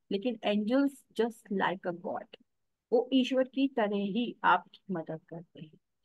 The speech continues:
जैसा कहते हैं ना कि माँ एक angel होती है, माता पिता दोनों ही एंजल होते हैं, लेकिन माँ को थोड़ा सा ज्यादा वो दिया जाता है।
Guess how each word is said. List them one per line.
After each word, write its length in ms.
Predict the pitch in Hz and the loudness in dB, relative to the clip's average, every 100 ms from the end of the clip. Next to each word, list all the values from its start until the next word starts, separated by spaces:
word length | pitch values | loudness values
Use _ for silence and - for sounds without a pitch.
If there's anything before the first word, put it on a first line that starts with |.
| _ _ _ | _ _ _
जैसा 280 | 226 233 294 | 4 6 0
कहते 340 | 294 240 220 | 2 -2 2
हैं 120 | 277 | 2
ना 120 | 254 269 | 2 0
कि 180 | 269 | 2
माँ 360 | 254 202 208 214 | 2 4 4 4
एक 300 | 196 202 - | 2 -2 -4
angel 360 | 185 185 196 196 | -2 2 2 2
होती 320 | 175 160 160 | 0 -2 -6
है, 160 | 160 156 180 _ _ _ _ | -4 -6 -12 _ _ _ _
माता 320 | 196 180 185 | 0 2 2
पिता 440 | 185 190 190 175 - _ - | 0 -2 -4 -6 -8 _ -12
दोनों 380 | - 190 196 202 | -6 -2 0 0
ही 100 | 202 | -2
एंजल 300 | 180 185 190 | 0 0 2
होते 200 | 180 180 | 0 -2
हैं, 100 | 202 | -4
लेकिन 380 | 196 196 202 - _ _ _ _ | -4 -4 -4 -8 _ _ _ _
माँ 320 | 196 208 208 214 | 2 8 8 8
को 120 | 226 | 2
थोड़ा 260 | 226 202 | 2 2
सा 120 | 208 202 | 2 2
ज्यादा 380 | 190 185 185 | 6 6 6
वो 180 | 196 190 | 4 2
दिया 260 | 185 170 185 | 2 4 4
जाता 280 | 190 180 | 2 -2
है। 100 | 185 | -4